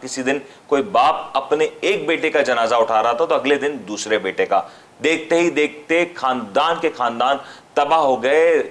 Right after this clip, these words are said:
करोड़ों रुपए की प्रॉपर्टीज जल के खाकिस्तर हो गए, लोगों की उम्मीदों के वो घर, वो महल जमी बोस कर दिए गए। आखिर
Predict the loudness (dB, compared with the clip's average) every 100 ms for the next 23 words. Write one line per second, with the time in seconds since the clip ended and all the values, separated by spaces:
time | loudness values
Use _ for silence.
0 | -6 -2 2 2 4 2 2 0 -2 -4
1 | -8 -2 0 0 -2 -4 -6 -6 -8 -18
2 | -20 -20 _ 0 2 2 -2 -4 -2 -4
3 | -4 -4 2 2 4 2 2 4 4 4
4 | 0 -2 -2 -2 0 0 0 2 0 -2
5 | -6 -6 -2 -2 0 0 2 2 0 2
6 | 2 2 0 -8 -20 -20 -16 -4 0 0
7 | 2 0 2 -2 -2 -2 -2 -2 -4 -12
8 | -10 -4 -2 -2